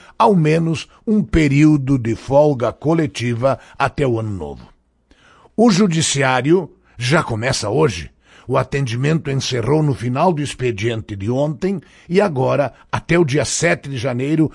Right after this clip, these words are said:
nada funciona. Portas fechadas, a não ser para as urgências do que há plantão. E no caso ainda, sem contar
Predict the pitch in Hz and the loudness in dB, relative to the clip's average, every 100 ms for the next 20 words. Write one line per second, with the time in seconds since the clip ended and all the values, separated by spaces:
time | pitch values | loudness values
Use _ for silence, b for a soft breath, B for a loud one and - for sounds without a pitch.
0 | B 123 135 151 127 120 131 - 98 73 | B -2 0 0 -2 -4 -8 -8 -10 -10
1 | 67 b b - 151 139 107 123 - 170 | -14 b b 0 2 2 0 -6 -2 -2
2 | - 190 170 185 - B B - 202 208 | 2 0 2 0 -2 B B 0 2 4
3 | 175 - 156 165 - - 127 139 143 139 | 2 0 2 2 0 -2 0 0 0 -2
4 | 120 107 - - 160 160 131 156 139 120 | -4 -4 -6 -4 -2 0 0 0 -2 -6
5 | 170 - B B - 143 131 127 127 127 | -8 -8 B B -4 -4 -2 -2 -2 -2
6 | 127 127 104 87 62 - _ b b b | -4 -4 -4 -8 -10 -16 _ b b b
7 | b - 240 233 - 147 170 139 131 156 | b 0 4 4 2 2 2 2 4 6
8 | 190 170 202 - b - - 214 233 214 | 6 4 2 0 b -6 0 2 2 2
9 | 175 143 - 147 147 | 0 0 -2 -2 -2